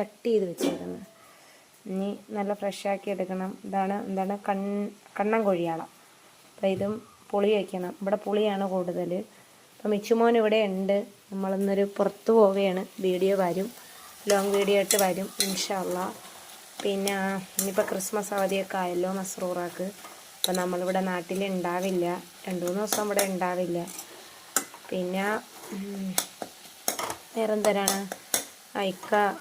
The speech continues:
കടയിലോട്ട് പോയേക്കാണ്. അപ്പം സാധനങ്ങളൊക്കെ കുറച്ച് മേടിക്കാനുണ്ട്, വീട്ടു സാധനങ്ങൾ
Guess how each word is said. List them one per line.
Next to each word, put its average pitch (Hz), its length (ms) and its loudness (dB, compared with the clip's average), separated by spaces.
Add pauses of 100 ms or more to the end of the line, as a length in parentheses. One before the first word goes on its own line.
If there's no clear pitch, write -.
(200)
കടയിലോട്ട് 214 420 4
പോയേക്കാണ്. 196 600 0
അപ്പം 190 240 -8
സാധനങ്ങളൊക്കെ 190 600 -4
കുറച്ച് 190 320 0
മേടിക്കാനുണ്ട്, 185 680 -2
വീട്ടു 185 260 -4
സാധനങ്ങൾ 185 600 -6